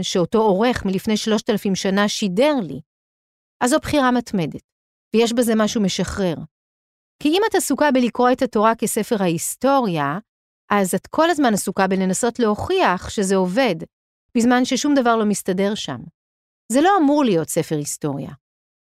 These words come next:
כמה אנרגיות וויכוחים מושקעים בדבר הזה, להוכיח אם דוד המלך היה פה או לא. הרפורמה משחררת את זה. היא אומרת, "יציאת מצרים היא לא אירוע היסטורי.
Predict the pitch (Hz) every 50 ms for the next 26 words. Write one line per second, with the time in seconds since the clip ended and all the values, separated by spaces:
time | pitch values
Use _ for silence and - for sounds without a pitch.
0 | _ _ _ _ _ _ _ _ _ _ _ _ _ - 277 277 294 339 330 311
1 | 262 240 247 240 247 254 262 247 262 277 269 - 247 214 185 202 - - 214 -
2 | - - 262 262 254 240 233 - - - - 240 226 - 220 214 220 214 208 220
3 | 202 190 208 220 226 240 240 220 170 - - - - _ _ _ _ _ - 202
4 | 196 185 - - 220 208 - 233 214 196 196 185 208 208 208 202 202 214 214 220
5 | 208 - 208 190 196 196 196 - - 202 180 180 185 196 214 202 - - _ _
6 | _ _ _ _ _ _ _ _ _ _ _ _ _ _ _ _ _ - - 285
7 | 294 262 - - 330 339 339 339 320 302 269 - 285 254 - 226 190 165 160 156
8 | - 160 160 - - 170 - _ _ _ _ _ _ _ _ - 277 277 269 285
9 | 285 302 302 285 277 - - - - 262 269 - - 330 320 339 - 349 302 -
10 | - 302 277 262 277 277 269 262 262 262 285 285 254 226 220 220 214 190 - -
11 | - - 185 160 147 -